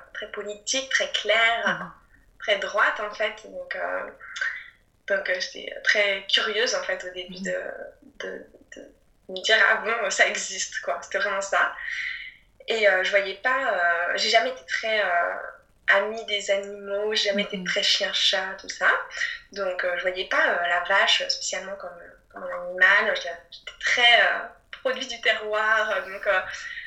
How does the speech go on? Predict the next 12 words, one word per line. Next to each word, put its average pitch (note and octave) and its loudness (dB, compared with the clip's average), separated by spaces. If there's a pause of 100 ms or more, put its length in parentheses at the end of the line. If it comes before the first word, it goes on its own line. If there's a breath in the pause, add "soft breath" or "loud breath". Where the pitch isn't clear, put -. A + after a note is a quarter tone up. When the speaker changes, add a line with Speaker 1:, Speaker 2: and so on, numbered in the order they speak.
(280 loud breath)
Speaker 1:
je, G#3 -2
je G3+ -4
valorisais B3 0
vraiment C4 -2
le, G3 -6
le F#3+ -10
soin C4+ -2
apporté B3+ -4
au A3+ -2
choix A3+ 2
du G#3+ -8
produit, G#3 -6